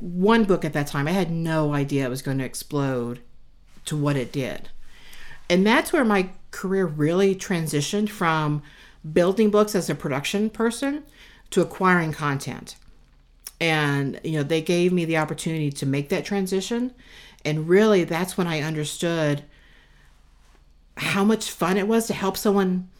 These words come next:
publish a book and help their dreams come true. Or help someone who's been holding this knowledge in for so long understand that there's a way to give it to the world.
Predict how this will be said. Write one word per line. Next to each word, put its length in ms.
publish 400
a 60
book 180
and 80
help 140
their 100
dreams 320
come 180
true. 380
Or 580
help 240
someone 300
who's 140
been 120
holding 340
this 160
knowledge 340
in 100
for 120
so 300
long 440
understand 500
that 100
there's 180
a 60
way 600
to 80
give 180
it 100
to 80
the 100
world. 460